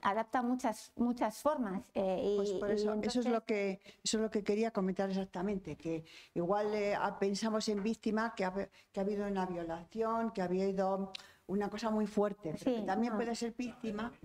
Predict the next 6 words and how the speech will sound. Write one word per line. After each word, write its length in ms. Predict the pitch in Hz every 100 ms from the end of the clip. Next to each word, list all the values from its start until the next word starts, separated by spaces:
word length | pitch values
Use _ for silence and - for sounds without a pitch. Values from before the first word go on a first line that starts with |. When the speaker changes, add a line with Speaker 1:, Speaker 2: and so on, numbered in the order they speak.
| - _
Speaker 2:
entre 200 | 185 202
comillas, 720 | 220 220 233 220 226 240 - - - _
una 520 | - 202 214 214 214 214
persona 640 | 214 208 226 226 226 240
que 80 | 240
esté, 720 | 190 - 196 202 202 202 196